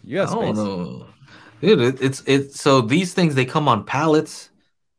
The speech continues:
Speaker 2: and it's just a real hassle <laughs> to, to deal with. Like, if you, if it's, so in a review, you know, they'll send it to us, and then afterwards we review it.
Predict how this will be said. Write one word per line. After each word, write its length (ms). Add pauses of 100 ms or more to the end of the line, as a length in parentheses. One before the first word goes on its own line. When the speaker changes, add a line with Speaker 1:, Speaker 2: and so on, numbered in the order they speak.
(180)
Speaker 2:
and 480
it's 140
just 280
a 80
real 340
hassle 460
<laughs> 180
to, 400 (760)
to 120
deal 360
with. 240
Like, 420
if 140
you, 160
if 180
it's, 280
so 360 (260)
in 120
a 60
review, 640 (680)
you 120
know, 160
they'll 160
send 220
it 80
to 120
us, 300
and 160
then 260
afterwards 600
we 100
review 500
it. 280